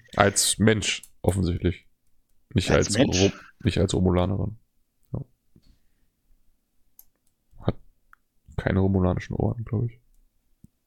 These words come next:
Speaker 2: Hm, pf, okay. Okay,
Speaker 1: Wenn
Speaker 2: weil
Speaker 1: ich mich jetzt richtig erinnere.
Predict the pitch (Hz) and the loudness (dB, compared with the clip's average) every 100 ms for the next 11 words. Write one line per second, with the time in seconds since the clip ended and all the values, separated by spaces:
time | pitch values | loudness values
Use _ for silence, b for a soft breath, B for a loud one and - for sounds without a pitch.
0 | B B B B B B B B B _ | B B B B B B B B B _
1 | _ B B B B B 113 107 110 104 | _ B B B B B -10 -6 -4 -4
2 | 95 85 - 107 117 - 131 190 190 B | -6 -8 -8 -4 -4 6 8 8 4 B
3 | B B _ - 127 143 175 - B - | B B _ -8 -2 6 6 6 B 4
4 | 131 143 151 - 135 123 131 117 107 101 | 8 8 6 2 2 4 2 2 2 2
5 | 98 87 90 | 2 2 0